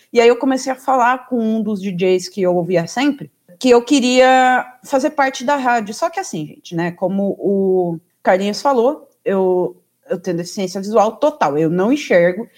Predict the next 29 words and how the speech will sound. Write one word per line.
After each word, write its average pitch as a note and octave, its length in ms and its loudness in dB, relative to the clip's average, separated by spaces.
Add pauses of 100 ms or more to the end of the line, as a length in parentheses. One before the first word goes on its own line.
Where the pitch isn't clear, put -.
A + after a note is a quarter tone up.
(180)
eu E3 60 -2
não E3+ 40 0
enxergo G3 320 0
nada, F#3 380 0
eu F3 60 0
enxergo, F#3 320 -4
tipo, F3 360 -6
a F3 80 2
luz F#3+ 320 -2
acesa F#3+ 400 -6
que F#3+ 100 -12
tá G3 80 0
aqui, F#3 380 -8 (280)
é, F#3+ 340 4
no A3 120 2
meu G#3 140 2
computador A#3 920 2 (100)
e A3+ 200 -2
a A3+ 100 2
lâmpada A3 560 -2
da A3 180 -2
sala, D3+ 480 -4
é B3 160 6
isso. - 460 -2 (340)
<laughs> E4 720 2
Mais C#4 260 2
nada. F3+ 480 0 (160)
Então, A#3+ 320 0
assim, C4+ 380 -2